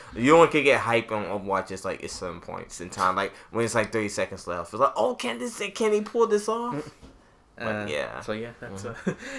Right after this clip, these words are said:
Speaker 2: uh, <laughs> that's what's happening.
Speaker 1: Mm-hmm.
Speaker 2: Also, I've been trying YouTube Red for the past, uh, couple of weeks.
Speaker 1: And your thoughts are?
Speaker 2: Three months free, which is, I think, the best, uh, deal you can get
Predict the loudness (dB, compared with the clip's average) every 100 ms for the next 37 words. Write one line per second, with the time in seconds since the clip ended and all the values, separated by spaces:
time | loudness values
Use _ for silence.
0 | -8 -4 -4 -2 -6 -6 -10 -8 -12 -12
1 | -16 -20 -4 -2 4 4 4 0 -2 -2
2 | -8 -8 -4 -4 -4 -8 -8 -8 -8 -10
3 | -12 -8 -8 -8 -14 _ _ _ -8 -6
4 | -4 -6 -6 -10 -12 -16 -10 -2 0 0
5 | 0 -4 2 4 4 4 2 4 2 2
6 | 4 4 4 4 2 -6 -10 -14 -6 -4
7 | -4 -6 -12 -16 _ _ _ _ _ -4
8 | 0 2 2 2 -4 -4 2 2 2 -2
9 | -6 0 2 2 0 -4 -8 -20 -20 -20
10 | -20 -20 -6 0 2 2 -2 -4 2 2
11 | 2